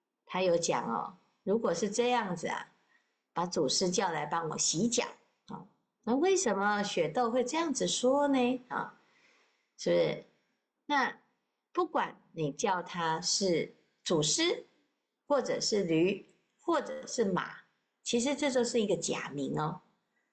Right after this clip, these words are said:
啊，往往，往往唤作雪窦时祖师去也，是不是？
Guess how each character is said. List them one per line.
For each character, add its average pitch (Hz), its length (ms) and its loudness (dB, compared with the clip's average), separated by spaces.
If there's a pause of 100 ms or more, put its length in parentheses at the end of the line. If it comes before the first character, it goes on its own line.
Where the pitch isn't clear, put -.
(200)
啊， 185 340 -2
往 247 300 -2
往， 175 420 -2 (200)
往 247 260 0
往 185 280 0
唤 226 400 -2
作 185 380 2
雪 156 340 0
窦 160 320 0
时 156 540 0
祖 - 220 -4
师 180 200 0
去 349 220 2
也， 214 340 0 (840)
是 - 100 -6
不 170 80 2
是？ 165 340 2